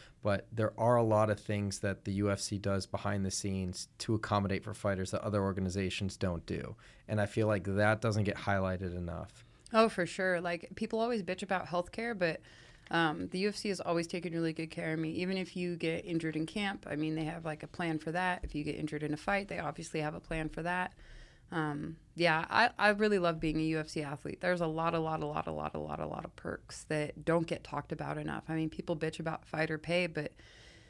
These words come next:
Speaker 2: um, I'm not the highest paid athlete. I'm a well-paid athlete. I'm a well-paid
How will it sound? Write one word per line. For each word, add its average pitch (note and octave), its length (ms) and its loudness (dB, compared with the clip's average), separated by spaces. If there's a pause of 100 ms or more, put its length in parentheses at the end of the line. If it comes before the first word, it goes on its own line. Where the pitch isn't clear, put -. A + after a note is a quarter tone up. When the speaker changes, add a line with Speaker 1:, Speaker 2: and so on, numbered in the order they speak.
(560)
Speaker 2:
um, D#3 500 2
I'm F#3 180 6
not G3+ 200 4
the E3+ 100 4
highest F#3 420 6
paid E3+ 200 4
athlete. D#3 540 -2
I'm F3 180 6
a D#3 60 4
well-paid D#3 640 4
athlete. G3 480 -2
I'm D#3 140 2
a D3+ 60 2
well-paid D#3+ 640 0